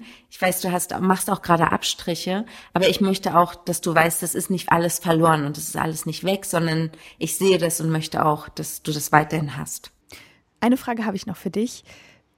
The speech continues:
Speaker 2: Wie können wir damit umgehen, wenn nach Monaten klar ist, die andere Person kommt einfach nicht an, die ist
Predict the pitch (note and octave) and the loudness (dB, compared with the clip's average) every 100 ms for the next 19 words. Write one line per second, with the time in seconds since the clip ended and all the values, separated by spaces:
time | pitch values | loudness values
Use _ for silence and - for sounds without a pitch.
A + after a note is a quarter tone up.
0 | _ G3 A#3+ D4 C4+ A#3 A3+ A3 A#3+ C4 | _ 0 2 4 4 4 2 0 2 4
1 | B3+ B3+ A#3+ A#3+ A#3+ - F#3 G#3+ A3 A3 | 4 4 4 2 -2 -4 0 2 4 4
2 | A3 - - G#3+ - A3+ A#3+ A#3+ A3+ G#3+ | 0 -4 0 0 4 4 6 4 0 -6
3 | G#3+ G#3 G#3+ G3+ A#3 - - - - - | -2 0 0 -2 -4 -4 -10 -12 -20 -20
4 | - _ _ _ - A3+ G#3 A3+ B3+ - | -20 _ _ _ -6 -2 4 4 2 0
5 | A3+ A#3+ B3 A#3+ B3+ - A3 A#3+ - - | 2 4 4 4 2 2 -2 -4 -8 -16
6 | _ C4 C4+ - F3+ F3 - A3+ B3+ - | _ 2 2 -2 -4 -6 -2 0 2 0
7 | - | -8